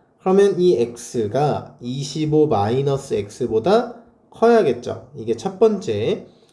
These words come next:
자, 그럼 두 번째는 사만 오천 원을 넘지 않아야 된대. A는 한 개에 이천 원이니까 X개라면 이천 곱하기 X, 이천 X겠지. 자, 그리고 B 아이템은 천오백, 그럼 천오백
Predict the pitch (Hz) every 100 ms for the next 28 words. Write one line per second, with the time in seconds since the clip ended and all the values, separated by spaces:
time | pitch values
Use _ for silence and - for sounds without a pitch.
0 | _ - 160 147 170 208 226 220 185 175
1 | - 151 202 247 247 247 214 202 147 117
2 | 165 202 240 156 127 110 101 92 92 -
3 | _ _ _ _ _ 120 151 165 175 202
4 | 202 135 117 - 170 151 131 117 196 240
5 | 247 - 113 - - 196 180 156 135 165
6 | 226 240 - - 117 - - 190 208 240
7 | - _ _ _ _ _ - 147 - 151
8 | 135 147 208 190 139 104 - 101 92 -
9 | 123 120 - 147 117 - 104 98 - 90
10 | - _ _ _ _ _ _ 120 113 131
11 | 131 127 156 165 180 180 156 147 247 233
12 | 165 127 170 - - 117 117 - 220 220
13 | 208 220 233 -